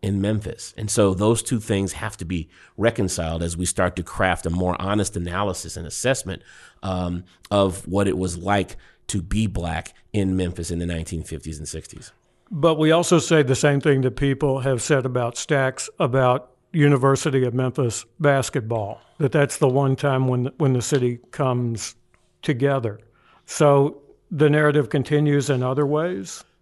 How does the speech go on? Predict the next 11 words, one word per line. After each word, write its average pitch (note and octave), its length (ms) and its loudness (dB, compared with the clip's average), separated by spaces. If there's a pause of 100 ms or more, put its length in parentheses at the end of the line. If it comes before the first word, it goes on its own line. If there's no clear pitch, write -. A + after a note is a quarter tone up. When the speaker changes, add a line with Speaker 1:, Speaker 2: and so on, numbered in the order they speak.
(280)
Speaker 2:
Um, C3 460 -10 (800)
Speaker 1:
Yes, - 460 -4 (300)
right. G2 360 -2
Um, G2 460 -4 (160)
<laughs> - 160 -4
I, A#2+ 160 -4
I B2+ 80 -2
mean, A2+ 180 4
you A2 80 4
know, E2 300 -4
that - 320 -8